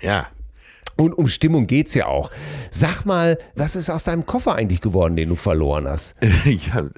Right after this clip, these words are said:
Speaker 1: also der war ja passend dann wieder da. Also zum Ende unserer Woche im Savoy.
Speaker 2: Ja.
Speaker 1: Da bin ich nach Hamburg und am nächsten Morgen nach Nizza geflogen.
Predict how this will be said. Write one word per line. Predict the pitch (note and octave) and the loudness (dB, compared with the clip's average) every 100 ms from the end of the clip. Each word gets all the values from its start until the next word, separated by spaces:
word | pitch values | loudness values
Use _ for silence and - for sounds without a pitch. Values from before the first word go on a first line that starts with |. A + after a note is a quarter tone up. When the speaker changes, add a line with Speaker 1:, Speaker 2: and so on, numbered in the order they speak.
| - - | -8 -4
Speaker 1:
also | G2 | -2
der | F#2 F2 | 0 0
war | G#2+ | 0
ja | G#2+ | 0
passend | F2+ A2+ - D3 | 0 -2 -2 -4
dann | A#2+ G#2 | -2 -2
wieder | F2+ E2+ | -2 -2
da. | - D#2+ C#3+ - _ _ _ | -4 -6 -6 -8 _ _ _
Also | - F#2+ F#2 | -2 0 0
zum | F2+ G#2+ E2 | 0 -2 0
Ende | G2+ C3 B2+ | 0 0 0
unserer | G2+ G#2+ G2+ F2 | 0 0 0 0
Woche | A#2 B2 | -2 -2
im | F2 F#2 F2+ F2 F2 | -2 -2 -4 -6 -8
Savoy. | - D#2+ D2 E2+ C#3+ A3 _ _ _ _ _ _ - | -6 -6 -4 -2 -2 -6 _ _ _ _ _ _ 0
Speaker 2:
Ja. | C#3 G#2+ - - | 2 2 -2 -4
Speaker 1:
Da | F#2 | -2
bin | A#2 | 0
ich | |
nach | G#2+ F2 | 0 -2
Hamburg | A2+ C#3 F#3+ - | -2 -2 -2 -4
und | - C#3 - | -6 -4 -4
am | A2+ | -2
nächsten | A#2 C3 A2+ | -2 -2 -4
Morgen | A2 A#2 A2+ A#2+ G#2+ | -4 -4 -4 -4 -2
nach | G#2 | -2
Nizza | A2 G#2+ E2+ | -2 0 0
geflogen. | D2+ - C#2+ C#2+ G2 | -2 -4 -4 -4 -6